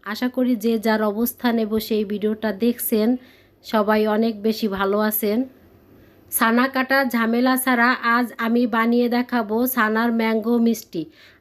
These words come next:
আশা করি পুরো ভিডিও জুড়েই আমার সাথে থাকবেন। আজকের রেসিপিটি আপনাদের কাছে অনেক বেশি ভালো লাগবো। যদি ভালো লেগে থাকে তাহলে একটা লাইক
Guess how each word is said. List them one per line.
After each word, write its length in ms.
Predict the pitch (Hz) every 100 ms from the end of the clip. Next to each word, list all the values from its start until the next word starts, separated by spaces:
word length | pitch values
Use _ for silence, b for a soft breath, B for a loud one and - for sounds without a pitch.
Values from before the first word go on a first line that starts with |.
| 202
আশা 240 | 226 262
করি 260 | 262 277 277
পুরো 300 | 269 254 262 247
ভিডিও 340 | 240 208 247 247
জুড়েই 360 | 233 247 240 247
আমার 300 | 220 233 240
সাথে 280 | 247 233 233
থাকবেন। 460 | - 226 214 208 226 247
আজকের 400 | 214 214 - 247 233
রেসিপিটি 580 | 240 254 233 240 220 233 -
আপনাদের 480 | 190 233 226 214 220
কাছে 340 | 226 220 233 226 220
অনেক 280 | 202 220 226 202
বেশি 240 | 226 240
ভালো 280 | 214 202 202
লাগবো। 420 | 226 220 214 202 220 247 B B - - - - -
যদি 340 | 180 247 247 294
ভালো 320 | 226 226 240 269
লেগে 320 | 262 262 277
থাকে 340 | 269 262 254 254
তাহলে 420 | 262 233 254 254 262
একটা 300 | 254 254 247 262
লাইক 280 | 240 247